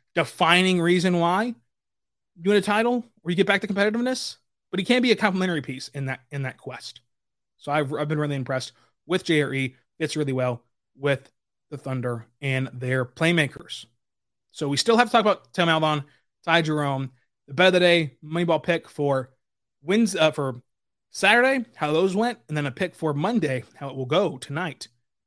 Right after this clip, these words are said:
as well as the M V P of this game, and previewing the game against the L A Clippers. So a lot to get to still.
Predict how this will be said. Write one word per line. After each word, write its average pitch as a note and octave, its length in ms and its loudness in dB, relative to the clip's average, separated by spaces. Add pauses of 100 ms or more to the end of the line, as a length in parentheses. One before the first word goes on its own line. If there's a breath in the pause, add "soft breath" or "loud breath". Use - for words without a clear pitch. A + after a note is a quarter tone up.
(140)
as C#3 100 -10
well D#3+ 80 2
as C3+ 80 -2
the D3 80 -4
M C3 60 -4
V B2 40 -8
P C#3+ 120 -8
of C3+ 60 -6
this B2 100 -10
game, C3+ 280 -8
and E3+ 340 -2 (460 soft breath)
previewing G3+ 600 0 (280)
the F3 160 0
game B2+ 440 0 (320)
against D3+ 300 -2
the D3 140 -2
L B2 160 -4
A A#2+ 280 -6
Clippers. C#3 380 -10
So C3 120 -6
a C3 40 -4
lot E3+ 180 2
to G#3+ 60 -6
get A3+ 100 -2
to A3+ 100 2
still. A3+ 380 2